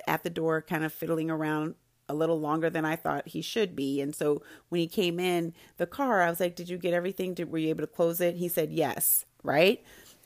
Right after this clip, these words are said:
And so <laughs> I, I guess that wasn't good enough for me. So I got out of the car and went to go check it. Mm-mm.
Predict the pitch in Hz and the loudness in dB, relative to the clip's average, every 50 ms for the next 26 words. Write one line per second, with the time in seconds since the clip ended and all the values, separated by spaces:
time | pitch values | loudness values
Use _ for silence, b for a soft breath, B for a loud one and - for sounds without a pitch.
0 | B - 170 175 180 - 202 175 170 165 165 170 170 165 - 196 B B B B | B -2 -2 0 2 2 4 6 8 10 10 8 8 6 2 -2 B B B B
1 | B B B _ _ _ - - 370 - 640 622 381 247 - - B B B 254 | B B B _ _ _ 8 8 8 10 12 12 12 12 12 8 B B B -10
2 | B B - 151 151 - 180 185 - - - 151 160 - - 165 160 - 135 139 | B B 0 2 2 2 0 0 0 0 0 0 0 4 6 6 6 6 4 -2
3 | 120 - - 175 175 165 151 139 139 135 131 - - - 139 139 139 135 156 214 | 0 4 6 8 8 8 6 6 4 4 2 2 2 2 4 4 4 4 4 4
4 | 262 247 202 190 196 208 226 - - 196 190 185 185 180 175 - B B B B | 4 4 4 4 2 2 0 2 4 6 6 6 6 4 2 0 B B B B
5 | B B 349 - - - 190 175 175 170 165 165 - - - 180 170 160 156 - | B B -2 0 2 2 2 2 0 0 0 -2 -4 -2 -2 0 2 2 2 0
6 | - 143 143 147 147 139 - - 143 139 135 - - - - - - - - - | -2 -2 -2 -2 -2 -2 -2 -2 -2 -2 -2 -2 -2 -4 -4 -4 -6 -6 -8 -10
7 | _ _ _ - 151 175 180 180 180 180 180 180 180 180 175 175 - _ - 160 | _ _ _ -4 -2 0 0 0 2 2 2 0 0 0 -2 -4 -6 _ -4 -2
8 | 185 175 156 131 110 90 | 0 0 0 0 -2 -6